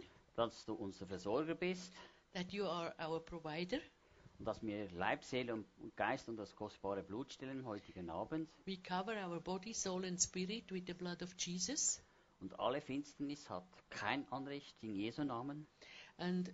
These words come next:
Speaker 2: uh, all pa-, uh, darkness, they have no rights to be here.
Speaker 1: Und bringen Verwirrung im dämonischen Bereich hinein und setzen dienstbare Engel frei, wo uns heute Abend dienen.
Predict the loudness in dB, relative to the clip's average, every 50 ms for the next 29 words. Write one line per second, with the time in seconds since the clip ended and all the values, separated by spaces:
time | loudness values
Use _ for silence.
0 | -4 -2 0 0 0 0 -2 -2 -2 0 0 0 0 -2 -4 -4 -2 0 0 0
1 | 0 2 4 4 4 4 4 2 0 2 2 2 2 0 0 0 0 0 0 0
2 | 0 0 0 2 2 4 4 4 4 2 2 0 2 2 0 2 2 0 -2 -2
3 | -2 -4 -4 -4 -2 -2 0 0 -2 -4 -6 -12 -20 -20 -20 -20 -12 -8 -6 -4
4 | -2 0 2 2 2 2 0 0 0 0 2 2 2 2 2 2 2 0 0 0
5 | 0 0 0 0 0 0 0 -2 -4 -2 0 2 2 4 2 0 0 -2 -2 0
6 | 0 0 0 0 -2 -2 -2 -4 -4 -2 -4 -6 -4 -2 -2 -4 -4 -4 -2 0
7 | 2 2 2 2 0 -4 -4 -4 -2 -4 -4 -4 -2 0 0 0 0 0 -2 -2
8 | -4 -4 -4 -2 -2 -2 -2 -2 -2 -2 -2 -2 -2 -4 -6 -4 -2 -2 0 0
9 | 0 -2 -4 -6